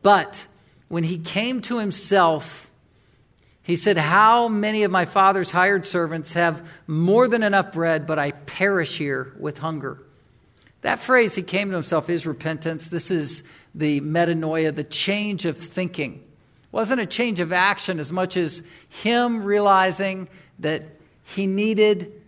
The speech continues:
to change. He needed to turn. He needed to replace a physical appetite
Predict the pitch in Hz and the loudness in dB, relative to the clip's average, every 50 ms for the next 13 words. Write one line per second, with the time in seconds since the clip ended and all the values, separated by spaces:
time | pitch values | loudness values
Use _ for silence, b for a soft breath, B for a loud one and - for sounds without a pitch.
0 | _ _ - - 170 143 - - - 180 175 170 165 156 143 139 - - 196 202 | _ _ -12 -10 -10 -8 -6 -4 -2 -2 -2 -2 -2 -4 -6 -8 -8 -6 -6 -4
1 | 202 208 220 240 233 226 226 226 190 - - - - - _ - - 147 - - | -4 -2 -2 -2 0 2 2 2 0 -2 -8 -18 -20 -20 _ -14 -14 -12 -12 -12
2 | - - 175 180 185 180 170 156 143 147 143 180 220 226 240 247 240 226 185 - | -6 -2 0 0 2 0 0 -2 -4 -4 -6 -6 -4 -4 -4 -4 -4 -6 -8 -6
3 | - - 214 208 196 180 - B B B B B B B - 180 - - 220 214 | -2 0 2 2 2 0 -2 B B B B B B B -8 -4 0 2 4 4
4 | 190 - - - - 196 175 160 - 170 165 233 240 220 208 214 226 214 196 - | 2 2 -2 -6 -4 -2 -2 -2 -4 -4 -2 0 0 0 0 -2 -2 -2 -2 0
5 | - 180 185 185 190 170 - - 180 170 160 156 151 | 2 2 2 2 0 -4 -2 0 2 2 2 2 -2